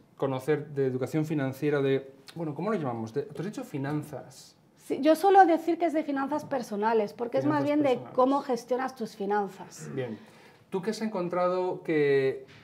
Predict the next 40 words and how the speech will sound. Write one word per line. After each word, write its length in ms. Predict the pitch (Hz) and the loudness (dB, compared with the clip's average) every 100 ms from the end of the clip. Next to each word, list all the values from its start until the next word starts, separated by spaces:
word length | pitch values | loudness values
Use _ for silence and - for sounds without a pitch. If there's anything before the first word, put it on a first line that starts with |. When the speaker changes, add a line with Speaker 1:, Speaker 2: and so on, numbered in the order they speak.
| - | -6
Speaker 1:
echas 400 | 180 - 175 170 | -6 -2 -4 -2
en 160 | 156 | -4
falta? 540 | 151 - 156 135 123 143 | -2 2 2 0 -8 -12
Es 40 | 139 | -14
decir, 240 | 127 135 | -12 -8
¿qué, 320 | 160 160 151 147 | 0 2 2 2
cuáles 200 | 170 170 | -2 -2
son 120 | 175 | -4
las 140 | 160 | -4
carencias 960 | - 156 170 160 180 175 175 180 180 - | -2 0 0 -2 0 0 2 -2 -4 -8
o 340 | - 143 127 127 | -8 -2 -4 -2
qué 100 | 139 | -4
cosas 260 | 143 165 | -4 -6
te 100 | 160 | -8
parece 360 | 156 127 123 131 | -6 -6 -4 -6
que 200 | 131 120 | -2 -2
hacen 340 | 117 131 123 | -4 -6 -2
bien 260 | 131 147 147 | 2 4 2
y 60 | |
que 80 | 127 | 0
a 20 | |
lo 60 | 117 | -4
mejor 320 | 113 110 127 | -4 -4 -4
has 120 | 127 | -2
recuperado 380 | 120 127 123 127 | -4 -8 -2 -2
tú 80 | 123 | -2
también 280 | 123 120 120 | -8 -12 -12
en 60 | |
tu 80 | 123 | -12
manual? 500 | 120 131 170 226 233 - - - | -12 -8 -4 -2 -4 -8 -20 -10
¿O 120 | 127 147 | 2 2
has 140 | 160 | 2
intentado 320 | 160 151 160 147 | -2 0 0 0
hacer 140 | 147 | 0
algo 240 | 147 151 135 | 2 4 4
original? 800 | 143 143 143 135 143 160 170 - - - - | 0 0 -4 -2 0 2 0 -4 -18 -20 -8
¿Has 120 | 147 | -4
roto 160 | 151 151 | 0 0
el 60 | 139 | -2
molde? 360 | 127 117 113 | -4 -10 -14